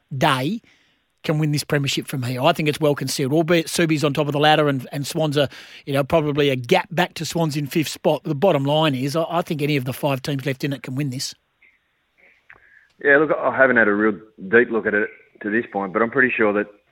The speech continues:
Speaker 2: all the sides in the top five have just about sort of one and one for the year. They've all sort of won one and lost one against each other.
Speaker 1: Mm.
Speaker 2: So, um, look, it's been ultra competitive. Um, yeah, it'll be, you know,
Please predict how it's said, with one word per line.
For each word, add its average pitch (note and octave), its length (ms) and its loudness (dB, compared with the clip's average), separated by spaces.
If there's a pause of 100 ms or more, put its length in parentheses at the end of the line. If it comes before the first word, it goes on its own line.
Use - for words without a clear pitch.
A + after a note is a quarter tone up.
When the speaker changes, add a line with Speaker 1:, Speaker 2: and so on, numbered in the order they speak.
Speaker 2:
all A2 160 2
the G#2 160 -2
sides G#2+ 240 4
in G2+ 80 -6
the F#2+ 80 -10
top G#2+ 260 2
five G#2+ 260 6
have F2+ 100 -8
just A2 180 -4
about G#2 260 2 (640)
sort A#2+ 120 2
of G#2 60 2
one A#2 200 2
and A2 140 0
one A#2+ 200 2
for A2+ 120 -4
the G#2+ 80 2
year. C3 220 4
They've A#2 140 4
all A#2 220 2
sort A#2 100 2
of G#2 80 2
won A#2+ 180 2
one A#2 140 2
and G#2+ 80 -2
lost A#2+ 220 2
one B2 160 0
against A#2 240 0 (100)
each G#2+ 140 0
other. A#2+ 280 6
Speaker 1:
Mm. C3 120 -6
Speaker 2:
So, A2 400 0
um, G#2+ 500 -2
look, D3 200 4
it's - 100 -12
been B2 160 2
ultra B2 240 0
competitive. A#2+ 560 2 (600)
Um, F#2+ 640 -2 (120)
yeah, A2 160 4
it'll G2+ 100 -2
be, G2 260 -4 (220)
you G2 100 -12
know, F#2+ 120 -6